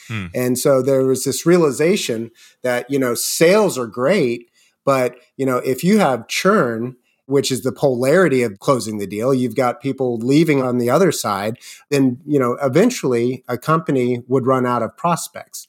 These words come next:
Speaker 1: Hmm.
Speaker 2: And so then they started really paying attention to how do we retain customers? Like, how do we keep them happy?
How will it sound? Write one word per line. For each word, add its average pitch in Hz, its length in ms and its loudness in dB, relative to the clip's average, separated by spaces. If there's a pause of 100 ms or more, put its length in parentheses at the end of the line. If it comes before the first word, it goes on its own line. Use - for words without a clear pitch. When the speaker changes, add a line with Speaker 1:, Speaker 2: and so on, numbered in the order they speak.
Speaker 1:
Hmm. 95 200 -6
Speaker 2:
And 143 160 0
so 151 120 4
then 165 320 2
they 135 120 -4
started 147 300 -2
really 156 260 0
paying 151 260 -2
attention 139 520 -2
to 127 280 2 (320)
how 147 140 -4
do 180 80 2
we 170 180 2
retain 143 560 -2
customers? 113 640 -6
Like, 120 180 -6
how 151 180 0
do 185 80 4
we 165 100 4
keep - 320 -6
them 113 160 -4
happy? 117 460 -4